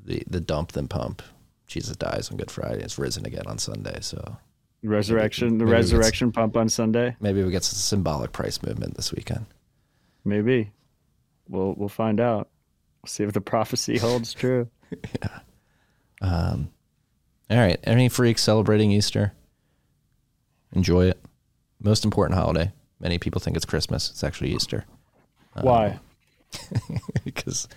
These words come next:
Speaker 1: Jesus dies and is risen from this, the whole reason. That Christianity, like, uh, it's the whole crux of the religion is that Jesus is God. He rose.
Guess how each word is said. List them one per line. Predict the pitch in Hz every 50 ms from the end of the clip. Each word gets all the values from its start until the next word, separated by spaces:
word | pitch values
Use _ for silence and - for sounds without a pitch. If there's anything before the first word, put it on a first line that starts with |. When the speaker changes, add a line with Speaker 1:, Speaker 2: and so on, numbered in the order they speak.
| - - _ _ -
Speaker 1:
Jesus | - 85 73 69 64 60 -
dies | - 65 62 55 60 - -
and | 85
is | 82 76 71
risen | 62 76 - -
from | - - -
this, | - - -
the | -
whole | - - -
reason. | - - - - - - 120 - _ _ _ _ _ _ _ _ _ _ _ _ _ _ _ _ _ _ _ _ _ _ _ _ _ _ _ _ _ _ _ _ _ _ _ _ _ _ _ _ _ _ _ _
That | - - -
Christianity, | - - - - - - - - - - - - - - - _ _ _ -
like, | - - - -
uh, | - - - -
it's | - - - - - - _
the | -
whole | 92 95 104 87 - - - -
crux | - - - - - -
of | -
the | - 60
religion | 57 52 50 50 - - -
is | - -
that | - -
Jesus | - - - - - - - -
is | -
God. | - - - - -
He | -
rose. | - - - - - -